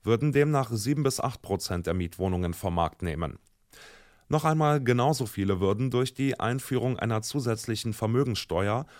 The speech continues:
und Änderungen bei der Umlagefähigkeit von Nebenkosten wie der Grundsteuer oder des C O zwei Preises verschwinden, warnt Verbandspräsident Kai Warnecke. Aurelius baut Unternehmerpark im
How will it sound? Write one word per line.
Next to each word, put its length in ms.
und 280
Änderungen 580
bei 140
der 160
Umlagefähigkeit 1000
von 180
Nebenkosten 760
wie 80
der 100
Grundsteuer 760
oder 160
des 260
C 140
O 100
zwei 300
Preises 400
verschwinden, 720
warnt 320
Verbandspräsident 880
Kai 300
Warnecke. 560
Aurelius 680
baut 260
Unternehmerpark 800
im 200